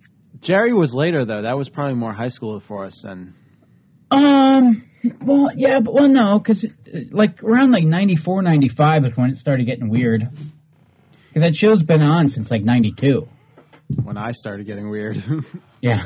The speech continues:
Speaker 2: <laughs> well, um, and then it was, like, a political show, like, c-, 'cause he had been, like, the mayor of
Speaker 1: He was the mayor of Chicago.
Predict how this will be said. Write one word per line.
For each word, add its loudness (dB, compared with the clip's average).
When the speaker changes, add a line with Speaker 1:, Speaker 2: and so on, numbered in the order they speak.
Speaker 2:
<laughs> -
well, 0
um, 2
and 4
then 2
it 4
was, 2
like, 2
a 2
political -2
show, 0
like, 0
c-, -8
'cause 2
he 0
had 0
been, 2
like, -4
the -4
mayor -2
of 0
Speaker 1:
He 2
was -2
the -10
mayor -8
of -12
Chicago. -8